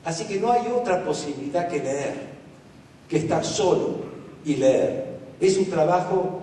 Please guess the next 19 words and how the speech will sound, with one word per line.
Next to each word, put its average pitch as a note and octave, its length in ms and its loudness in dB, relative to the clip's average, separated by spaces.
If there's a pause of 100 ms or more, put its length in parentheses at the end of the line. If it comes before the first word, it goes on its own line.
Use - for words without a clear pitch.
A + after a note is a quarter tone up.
(160)
solitario C#3+ 580 4
la A#2+ 180 2
lectura. - 480 -2 (1040)
Ahora E3 240 4
sí, - 680 0
sería - 540 -2 (360)
muy A3+ 180 -2
recomendable C3 880 0 (460)
en D#3+ 220 -2
esta - 260 -4
instancia - 800 -2 (220)
y - 100 0
en G#3 60 4
esta A#3 260 2
institución - 720 0 (2000)
que, F3+ 680 4
se, - 640 2
que - 600 2 (760)
haya - 560 0